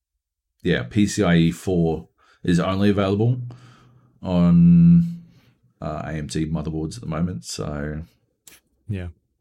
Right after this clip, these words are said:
Speaker 1: may as well.
Speaker 2: I mean, you d-, as far as I know, you don't really need the P C I f-,
Speaker 1: Except
Speaker 2: Like,
Speaker 1: for
Speaker 2: you don't even need the P C I three at this <laughs> stage.
Speaker 1: except for DirectStorage,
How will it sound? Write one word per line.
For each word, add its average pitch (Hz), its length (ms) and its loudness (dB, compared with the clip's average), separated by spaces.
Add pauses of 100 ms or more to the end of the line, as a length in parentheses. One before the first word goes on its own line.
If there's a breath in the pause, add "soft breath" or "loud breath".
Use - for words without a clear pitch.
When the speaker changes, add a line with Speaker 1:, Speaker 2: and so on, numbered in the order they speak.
(360 soft breath)
Speaker 1:
may 87 140 -2
as 82 160 -4
well. 85 260 -2
Speaker 2:
I 131 60 -2
mean, 120 260 4
you 147 80 2
d-, 123 300 -2 (180)
as - 60 -12
far 123 220 2
as 120 100 2
I 107 80 0
know, 101 100 -2
you 95 220 -2 (180)
don't 107 220 -4
really 113 640 -2 (280)
need 110 560 -6
the - 120 -4
P 131 200 -6
C 131 160 -8
I 131 120 -4
f-, - 400 -18 (800)
Speaker 1:
Except 101 200 -2
Speaker 2:
Like, 98 80 -6
Speaker 1:
for 101 40 -2
Speaker 2:
you 104 60 0
don't 104 80 -2
even 95 140 -4
need 87 160 -10
the - 60 -20
P 104 160 -8
C 98 140 -10
I 92 60 -10
three 95 380 -8
at - 40 -14
this 98 160 -8
<laughs> - 60 -8
stage. - 560 -6
Speaker 1:
except - 420 -2
for 95 360 2
DirectStorage, - 1080 -2